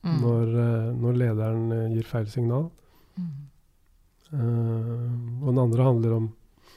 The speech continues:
Speaker 2: ja, hva slags handlingsrom er det, både for en som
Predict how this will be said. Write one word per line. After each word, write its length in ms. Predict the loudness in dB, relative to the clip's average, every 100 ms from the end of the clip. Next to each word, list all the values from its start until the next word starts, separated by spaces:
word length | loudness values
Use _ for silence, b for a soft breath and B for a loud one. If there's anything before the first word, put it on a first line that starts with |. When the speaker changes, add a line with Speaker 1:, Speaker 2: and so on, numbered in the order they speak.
| b b b _ _ _ _ _ _ _ _ _ -10
Speaker 2:
ja, 160 | -6 -4
hva 140 | -4
slags 220 | 0 0 2
handlingsrom 720 | 2 2 2 0 2 2 4
er 220 | 2 2
det, 100 | 2
både 300 | 4 2 2
for 240 | 0 0 0
en 180 | -2
som 280 | -4 -4 -4